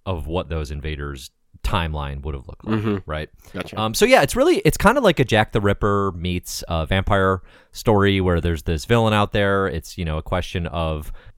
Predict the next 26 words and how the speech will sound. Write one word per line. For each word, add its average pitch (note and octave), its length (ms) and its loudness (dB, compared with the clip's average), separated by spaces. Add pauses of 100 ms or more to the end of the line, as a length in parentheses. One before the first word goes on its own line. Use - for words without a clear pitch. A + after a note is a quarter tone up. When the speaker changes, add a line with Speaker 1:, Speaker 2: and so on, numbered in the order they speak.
Speaker 1:
okay, F#2+ 280 2
who A2 220 4
is G2+ 120 0
he G2 140 -4
actually? A#2 600 2
Is G2+ 120 0
it G2 100 0
actually F#2+ 360 0
Baron E2 300 -2
Blood? C3+ 320 4
Nobody G2 260 2
really F#2+ 220 4
wants F2+ 280 0
to F2+ 120 -2
admit E2+ 480 -2 (280)
that F2 160 0
it E2 80 -4
might F#2 240 -4
be F#2+ 140 -2
the F2 100 -2
return E2+ 300 -2
of D2 80 -4
this C#2+ 140 -8
vampire. A#2 560 4
Union G2+ 420 0
Jack, G2 480 2